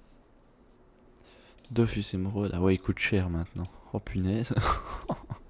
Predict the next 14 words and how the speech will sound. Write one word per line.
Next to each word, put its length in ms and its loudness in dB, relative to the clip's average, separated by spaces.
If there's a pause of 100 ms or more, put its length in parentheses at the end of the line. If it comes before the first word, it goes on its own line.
(680)
Ça 160 2
a 60 8
changé. 560 2 (440)
Il 40 4
y 20 10
a 40 8
des 120 10
moments, 260 12
ils 140 10
étaient 140 4
à 180 10
cinq, 480 0
six 160 -6
millions. 460 4